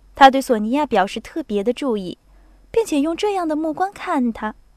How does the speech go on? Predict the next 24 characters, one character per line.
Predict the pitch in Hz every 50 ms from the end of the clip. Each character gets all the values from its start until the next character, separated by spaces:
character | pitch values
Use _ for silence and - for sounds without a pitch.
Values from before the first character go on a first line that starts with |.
| - - - - - - - - _ _ _ _ _ _
不 | - 302
仅 | 240 - 220 208 214
他 | - - - 294 302 311 349 - _
看 | - - 320 277
到 | 254 247
这 | 233 262 247
种 | 247 226 214
目 | 233 240 233
光 | 214 262 269 311 302
就 | - 302 262
要 | 233 208
脸 | 202 202 190 160 196
红， | - - - 180 180 190 226 - _ _ _ _ _ _ - - -
而 | - 359
且 | - - 427
老 | 403 330 247 208
伯 | 208 - 226 233
爵 | 233 262 262
夫 | 262 - - 359 370
人 | 370 330 269 220 202 - - - _
和 | - - 240
娜 | 240 233 214 196 185
达 | 202 277 294 339
莎 | 339 - - 220